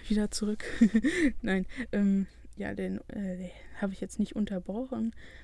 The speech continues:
ähm, weil die kann nur fünfundzwanzig Minuten filmen, deswegen ist es keine, also es ist halt keine Videokamera,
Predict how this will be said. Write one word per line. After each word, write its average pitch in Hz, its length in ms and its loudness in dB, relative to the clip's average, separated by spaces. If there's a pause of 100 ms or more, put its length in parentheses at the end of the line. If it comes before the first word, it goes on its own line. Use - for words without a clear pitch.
(160)
ähm, 202 640 -2
weil 214 320 2
die 220 420 2 (220)
kann 233 300 8
nur 214 200 8
fünfundzwanzig 208 560 2
Minuten 214 320 2
filmen, 233 300 2
deswegen 190 340 -6
ist - 120 -10
es - 140 -14
keine, 190 380 -2 (300)
also 196 180 0
es 202 120 -4
ist - 100 -12
halt 185 220 -6
keine 180 300 -4
Videokamera, 185 680 -4